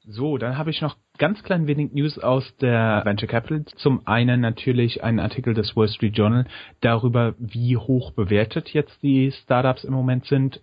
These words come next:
Xiaomi führt das Ganze an mit sechsundvierzig Milliarden. Dann haben wir einen Artikel aus den U S A von Recode.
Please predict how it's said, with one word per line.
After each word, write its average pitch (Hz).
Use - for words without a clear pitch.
Xiaomi 110
führt 110
das 95
Ganze 95
an 104
mit 110
sechsundvierzig 95
Milliarden. 92
Dann 147
haben 143
wir 131
einen 120
Artikel 120
aus 107
den 101
U 107
S -
A 113
von 95
Recode. 151